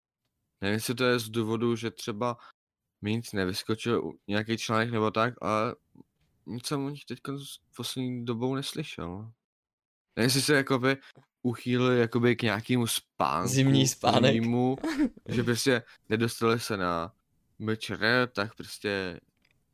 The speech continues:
Speaker 1: makáme na nových věcech a tak, anebo nevím.
Speaker 2: Dobrý.
Speaker 1: A nějakou dobu jsem o nich neslyšel teďkonc,
Speaker 2: Čas se,
Speaker 1: popravdě.
Speaker 2: čas se nám krátí, příteli. Co bys mohl z-, co bys změnil, kdybys mohl v I G?
Speaker 1: Co bych změnil?
Speaker 2: Ano,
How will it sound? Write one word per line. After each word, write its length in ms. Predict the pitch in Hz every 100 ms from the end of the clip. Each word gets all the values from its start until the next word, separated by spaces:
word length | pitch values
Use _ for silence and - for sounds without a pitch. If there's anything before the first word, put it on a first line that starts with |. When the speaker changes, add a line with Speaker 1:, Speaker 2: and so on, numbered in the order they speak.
| _ _
Speaker 1:
makáme 480 | 113 117 117 113 113
na 100 | 113
nových 240 | 113 98 95
věcech 400 | 95 - 123 107
a 60 |
tak, 380 | 71 101 120 120 -
anebo 460 | 95 92 95 87 - _ _ _ _ _ _ _ _ _
nevím. 260 | 117 98 - _ _ _
Speaker 2:
Dobrý. 340 | 160 156 113 -
Speaker 1:
A 80 | 135
nějakou 360 | 156 139 - 131
dobu 240 | 117 120
jsem 140 | 120 120
o 40 |
nich 140 | 104
neslyšel 400 | 101 90 98 95 85
teďkonc, 220 | - 82
Speaker 2:
Čas 140 | 87 160
se, 60 | -
Speaker 1:
popravdě. 280 | 180 92 95
Speaker 2:
čas 260 | 120 147
se 140 | - 156
nám 200 | 143 147
krátí, 400 | 147 139 151 131
příteli. 420 | - 123 120 104
Co 100 | -
bys 160 | 120 156
mohl 200 | 131 117
z-, 160 | 117 -
co 100 | -
bys 140 | 135 131
změnil, 420 | 120 120 117 113
kdybys 280 | 113 107 -
mohl 260 | 107 110
v 80 | 101
I 100 | 98
G? 200 | 104 101 107 _ _ _ _ _ _ _ _ _ _ _ _ _ _ _ _ _ _ _ _ - -
Speaker 1:
Co 100 | 113
bych 160 | 113
změnil? 440 | 104 95 98 147 247 _ - -
Speaker 2:
Ano, 240 | 120 120